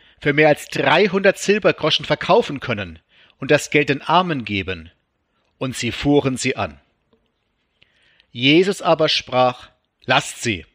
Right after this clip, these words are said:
Was bekümmert ihr sie? Sie hat ein gutes Werk an mir getan. Denn ihr habt alle Zeit Arme bei euch. Und wenn ihr wollt, könnt ihr ihnen Gutes tun. Mich aber habt ihr nicht alle Zeit.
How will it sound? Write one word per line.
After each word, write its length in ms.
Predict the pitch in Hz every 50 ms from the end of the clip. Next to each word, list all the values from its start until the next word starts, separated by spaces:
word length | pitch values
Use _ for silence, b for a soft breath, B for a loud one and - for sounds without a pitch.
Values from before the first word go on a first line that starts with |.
| _ _ _ _ _ _ _ _ _ _ _ _ _
Was 220 | - 139 147 - -
bekümmert 500 | 175 160 - - 220 254 285 247 - -
ihr 140 | 143 120 110
sie? 300 | - - 113 92 85 - _ _ _ _ _ _ _ _ _ _ _ _ _
Sie 160 | _ - 160
hat 100 | 170 -
ein 140 | 190 175 156
gutes 440 | - 208 220 214 220 202 - - 170
Werk 260 | 196 202 247 - -
an 140 | 170 151 139
mir 160 | 131 117 110
getan. 480 | 117 101 - - 110 98 87 85 85 _ _ _ _ _ _ _ _ _ _ _ _ _ b b b b b b b b b b b _ -
Denn 220 | 143 139 135 151
ihr 140 | 180 143 127
habt 180 | 120 - - - _
alle 240 | - 156 185 190 175
Zeit 420 | - - - 147 139 127 - -
Arme 240 | 123 123 123 123 120
bei 300 | 98 - 117 117 120 123
euch. 480 | 123 101 92 85 82 - - - - - _ _ _ _ _ _ _ _ _
Und 420 | _ 135 135 131 127 107 - - -
wenn 140 | 110 110
ihr 260 | 127 117 98 87 85 82
wollt, 540 | 92 92 98 117 175 - - - - - b b b b b b b
könnt 220 | b - 175 170 170
ihr 100 | 190 190
ihnen 280 | 196 185 190 185 175
Gutes 480 | - - 247 254 - - 135 - - -
tun. 360 | - - 98 85 80 76 78 _ _ _ _ _ _ _ _ _ _ _ _ _ _ _ _ _ _
Mich 320 | 127 156 170 - - -
aber 360 | 170 160 156 143 151 151 135
habt 220 | 131 143 - _ -
ihr 80 | 151 147
nicht 340 | 170 175 - - - -
alle 220 | - 107 95 95 -
Zeit. 500 | - - - 90 78 65 - - -